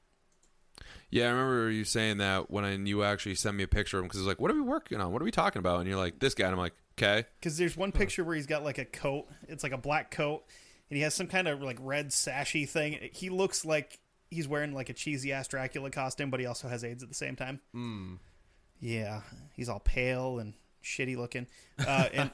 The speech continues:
Speaker 3: <laughs>
Speaker 2: Joe DiMambro looks kinda like if, uh, if Ron Jeremy and John Wayne Gacy had a kid and he turned into a child's, like,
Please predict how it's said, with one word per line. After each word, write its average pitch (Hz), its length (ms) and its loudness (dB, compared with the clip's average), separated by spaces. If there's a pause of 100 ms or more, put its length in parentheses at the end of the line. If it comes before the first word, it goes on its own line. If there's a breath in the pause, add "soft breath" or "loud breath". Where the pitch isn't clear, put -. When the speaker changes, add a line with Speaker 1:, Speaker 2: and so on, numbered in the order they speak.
Speaker 3:
<laughs> - 120 -12
Speaker 2:
Joe 170 240 4
DiMambro 190 540 2
looks 151 200 -2
kinda 190 280 -2
like 160 260 -2
if, - 320 -4
uh, 127 300 0 (920)
if 135 180 -4
Ron 147 380 0
Jeremy 160 480 0
and 131 420 -4
John 147 240 0
Wayne 147 180 0
Gacy 131 320 -2
had 135 140 0
a - 40 -6
kid 143 260 -2
and 131 100 -6
he 131 100 -2
turned 135 280 -4
into 135 260 -6
a 127 140 -4 (100)
child's, 131 580 -2
like, 120 160 -6